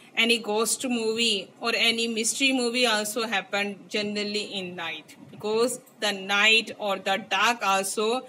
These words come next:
added suspense and excitement in the story. That's why again it, the matter is appropriate.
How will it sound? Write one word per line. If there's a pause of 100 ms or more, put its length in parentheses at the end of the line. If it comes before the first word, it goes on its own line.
(300)
added
suspense (560)
and
excitement
in
the
story. (1800)
That's
why
again
it,
the
matter
is
appropriate.